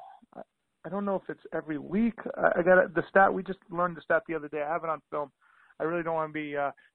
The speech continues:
put erroneous information, but there's three hundred fifty thousand podcasters right now. Uh, it's one, for every two thousand blogs, there's one podcast. Fifteen percent of podcasters are female, uh, at best twenty percent, but that's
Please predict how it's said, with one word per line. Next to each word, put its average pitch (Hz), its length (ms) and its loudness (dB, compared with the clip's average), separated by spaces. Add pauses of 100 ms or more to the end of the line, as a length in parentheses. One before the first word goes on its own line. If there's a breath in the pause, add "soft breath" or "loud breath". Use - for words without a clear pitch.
put 175 160 4 (140)
erroneous 170 400 0
information, 151 460 -6
but - 180 -4
there's 160 140 0
three 208 140 4
hundred 220 160 6
fifty 196 180 -2
thousand 165 320 0
podcasters 143 540 -4
right 135 200 -10
now. - 1000 -14
Uh, 156 160 4
it's 165 180 -4
one, 196 300 -2 (380 soft breath)
for 180 60 2
every 214 160 0
two 220 120 -6
thousand 196 380 0
blogs, 170 260 2
there's 143 140 -10
one 147 220 -8
podcast. 139 480 -2 (640 soft breath)
Fifteen 202 380 0
percent 190 340 -2
of 180 120 -8
podcasters 170 640 -2
are 143 160 -8
female, 165 400 -4 (560 soft breath)
uh, 147 260 2 (100)
at 170 260 6
best 170 280 4
twenty 165 300 -8
percent, 170 400 -8 (120)
but 147 180 -8
that's 156 180 -2